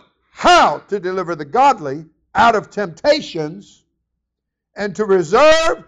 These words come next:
the unjust unto the day of judgment to be punished." Hmm. I'm glad that God knows how to deliver.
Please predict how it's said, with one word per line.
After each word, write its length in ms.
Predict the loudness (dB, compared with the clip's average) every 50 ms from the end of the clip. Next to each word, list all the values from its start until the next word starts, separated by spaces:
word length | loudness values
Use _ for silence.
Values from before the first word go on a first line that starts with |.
| _ _ _
the 180 | -10 -10 -4 0
unjust 1000 | 2 2 2 2 -2 -4 -2 0 0 0 0 -2 -8 -16 -20 -20 _ _ _ _ _ _ _ _ _ _ _ _ _ _ _ _ _ _ _ _ _ _ _ _ _ -6
unto 300 | -6 -6 -6 -8 -10 -12
the 140 | -12 -12
day 300 | -12 -8 -8 -6 -6 -6
of 160 | -8 -10 -12 -12
judgment 540 | -6 -4 -4 -4 -4 -6 -8 -10 -10 -10 -12 _ _ _ _ _
to 100 | -16 -14
be 140 | -12 -14 -14
punished." 360 | -16 _ -20 -20 -20 -20 _ _ _ _ _ _ _ _ _ _ _ _ _ _ _ _ _ _ _ _ _ _ _ _ _ _ _ _ _ _ _ _ _ _ _ _ _ _ _ _ _ _ _ _ _ _ _ _ _ -20
Hmm. 300 | -18 -16 -14 -16 -16 -18 -20 _ _ _ _ _ _ _ _ _ _ _ _ _ _ _ _ _ _ _ _ _ _ _ _ _ _ _ _ _ -16
I'm 180 | -14 -14 -10
glad 280 | -4 0 0 0 0 -2
that 140 | -6 -12 -8
God 300 | -4 -4 -2 -4 -4 -6
knows 240 | -12 -18 -20 -20
how 400 | _ -20 -18 -18 -18 -18 -20 -20 _ _ _ _ _ _ _ _ _ _ _ _ _ _ _ _ _ _
to 120 | _ -20 -20
deliver. 380 | -20 -20 -20 -20 -20 -20 _